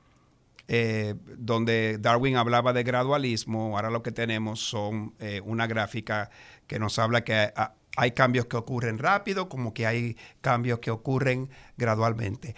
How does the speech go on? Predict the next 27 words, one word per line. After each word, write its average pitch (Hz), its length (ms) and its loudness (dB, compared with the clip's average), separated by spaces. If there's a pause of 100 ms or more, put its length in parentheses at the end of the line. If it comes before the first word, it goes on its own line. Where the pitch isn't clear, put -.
(140)
Lo 127 160 6
que 120 160 0
sí 151 560 8 (240)
es 135 180 2
que 135 160 -2
la 113 100 4
evolu-, 110 380 -2
o - 60 -8
sea, 113 340 2
la 123 160 2
evolución, 113 960 2 (280)
el 123 300 -2
cambio 101 1040 2 (380)
de, 123 480 0
de, 110 280 0
de, 101 340 -6
de, - 320 -14
de 110 220 -4
la, 117 180 4
de 123 100 -2
los 120 220 0
animales, 123 540 2
o - 20 -2
sea, 117 160 0
de 107 220 -4
los 120 240 0
seres 160 240 2